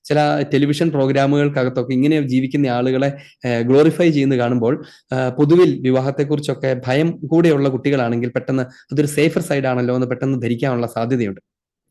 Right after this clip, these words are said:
ഇനി അതൊന്നുമല്ലെങ്കിലും എല്ലാ സ്ഥലത്തുനിന്നും ഇതിൻ്റെ മഹത്വം ഇങ്ങനെ കൊട്ടിഘോഷിക്കപ്പെടുന്നത് കാ-, കാണുമ്പോൾ അതിനെന്താ കുഴപ്പമെന്ന് ചിന്തിക്കുന്ന ഒരു കൊച്ചിന് അതിൻ്റെ പ്രോ-, അതിൻ്റെ പോരായ്മകളെക്കുറിച്ചുള്ള, ആ, കാര്യകാരണങ്ങൾ അറിഞ്ഞുകൂടായിരിക്കും.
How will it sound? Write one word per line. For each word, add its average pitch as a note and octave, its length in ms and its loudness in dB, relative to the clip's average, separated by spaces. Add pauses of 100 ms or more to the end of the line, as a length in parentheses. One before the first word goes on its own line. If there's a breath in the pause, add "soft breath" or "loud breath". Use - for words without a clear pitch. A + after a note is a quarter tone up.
(180)
ഇനി C#3 100 4
അതൊന്നുമല്ലെങ്കിലും C#3+ 800 4 (300 loud breath)
എല്ലാ D#3+ 280 4
സ്ഥലത്തുനിന്നും D3+ 480 2
ഇതിൻ്റെ C#3+ 440 2 (220 loud breath)
മഹത്വം E3+ 480 2
ഇങ്ങനെ C#3+ 200 4
കൊട്ടിഘോഷിക്കപ്പെടുന്നത് C#3 920 0
കാ-, A#2 360 -4
കാണുമ്പോൾ B2 420 0 (260 loud breath)
അതിനെന്താ F3+ 400 2
കുഴപ്പമെന്ന് E3 760 2
ചിന്തിക്കുന്ന C3+ 560 -2
ഒരു C3 80 0
കൊച്ചിന് A#2+ 400 -4 (340 loud breath)
അതിൻ്റെ C3+ 640 0 (140)
പ്രോ-, B2 400 -2
അതിൻ്റെ B2+ 280 -2
പോരായ്മകളെക്കുറിച്ചുള്ള, C3+ 1300 0 (360 soft breath)
ആ, B2 60 -8
കാര്യകാരണങ്ങൾ C#3 1300 2
അറിഞ്ഞുകൂടായിരിക്കും. A2+ 640 -2